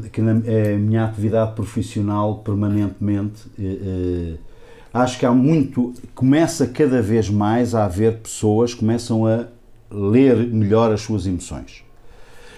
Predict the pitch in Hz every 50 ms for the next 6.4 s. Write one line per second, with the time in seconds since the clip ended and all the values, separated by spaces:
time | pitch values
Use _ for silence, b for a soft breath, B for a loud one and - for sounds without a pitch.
0 | b b b 117 110 - - 160 165 156 156 - 139 120 110 87 101 113 110 107
1 | 110 107 117 123 127 139 139 135 - 143 135 131 - 139 131 127 135 135 123 113
2 | 139 135 123 120 110 - - - - - - - - - - - - - - -
3 | - _ - - - - - B B B B B B B B B B 110 110 117
4 | 143 151 156 147 147 156 156 156 - 147 147 143 139 - 147 139 127 127 113 104
5 | 131 139 135 131 - - 120 117 110 - 127 131 127 - 143 127 131 - 139 135
6 | 131 117 - - - - 101 95